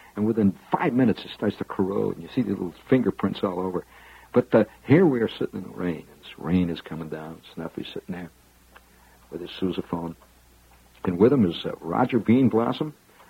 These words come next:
who was in the, uh, trombone section, Billy Hartzell, who, uh, by the way, played, uh, the oboe.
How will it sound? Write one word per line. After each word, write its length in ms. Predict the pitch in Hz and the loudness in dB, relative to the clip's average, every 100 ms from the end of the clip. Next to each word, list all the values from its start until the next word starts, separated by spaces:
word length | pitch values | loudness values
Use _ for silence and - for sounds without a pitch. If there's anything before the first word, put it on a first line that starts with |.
| _ | _
who 120 | - | -4
was 180 | 87 87 | -2 2
in 140 | 101 | 2
the, 220 | 95 101 - | 2 0 -2
uh, 140 | 98 - _ - | -6 -12 _ -4
trombone 500 | 110 110 110 113 113 | 0 2 2 0 0
section, 460 | - 107 - 135 - _ - _ _ - | 0 -2 -2 -4 -8 _ -20 _ _ 2
Billy 260 | 104 131 101 | 6 6 4
Hartzell, 480 | 101 113 - 139 - _ _ - | 2 0 0 -2 -2 _ _ -4
who, 240 | 90 90 | -2 -2
uh, 80 | 87 | -4
by 220 | - 101 | -4 2
the 80 | 107 | 4
way, 140 | 98 | 4
played, 400 | 101 104 104 - | 2 2 2 0
uh, 200 | 92 92 - | -6 -6 -6
the 140 | 87 | -2
oboe. 460 | 107 110 110 113 131 | 2 4 4 0 -2